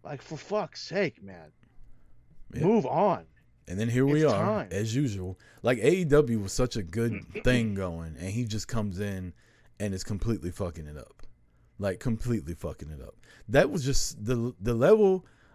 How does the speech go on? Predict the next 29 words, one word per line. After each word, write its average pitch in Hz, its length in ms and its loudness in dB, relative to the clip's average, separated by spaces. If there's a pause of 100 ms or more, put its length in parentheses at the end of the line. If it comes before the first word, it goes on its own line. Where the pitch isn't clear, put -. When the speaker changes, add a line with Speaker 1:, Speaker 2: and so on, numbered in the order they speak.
(140)
Speaker 2:
of 113 200 4
unprofessionalism 151 1200 2 (320)
that 220 160 4
took 151 220 4
place 135 240 2
at 117 80 -2
that 123 180 0
podium 131 480 0 (320)
Sunday 139 380 0
night. 123 320 -2 (340)
It - 100 10
was 427 140 2
fun 269 220 8
to 262 80 4
watch, 233 460 4 (520)
right? 156 260 4 (320)
Like, 147 160 6
we're - 140 6
all - 160 4
entertained 185 600 -2
by 95 200 0
it, 110 200 -6 (420)
but 120 360 4 (460)
at 156 120 2
the - 100 -8
end 208 140 4
of 147 40 2
the 127 80 2
day, 139 340 4